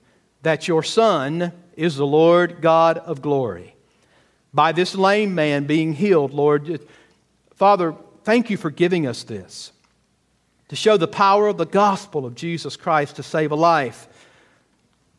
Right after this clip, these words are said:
Lord, I ask you, Father, according to your eternal plan, Lord, it's your call, not mine. Lord, would you convict a heart today of their lostness?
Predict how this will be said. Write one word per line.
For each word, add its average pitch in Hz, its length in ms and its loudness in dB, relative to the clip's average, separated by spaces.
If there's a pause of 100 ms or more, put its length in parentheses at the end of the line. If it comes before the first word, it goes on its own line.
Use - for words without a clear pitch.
(500)
Lord, 175 200 4
I 175 160 2
ask 220 380 0
you, 147 120 -12
Father, 131 440 -2 (560)
according 170 400 -2
to 170 100 -12
your 185 240 2
eternal 196 380 -2
plan, 160 560 -2 (720)
Lord, 170 180 4
it's 180 120 -2
your 226 140 2
call, 127 560 -2 (120)
not 156 200 0
mine. 131 420 -4 (540)
Lord, 180 160 2
would 190 160 2
you 196 60 -6
convict 190 480 -2
a 151 80 -4
heart 151 540 -4 (380)
today 165 420 2
of 147 120 -2
their 143 120 0
lostness? 143 840 -4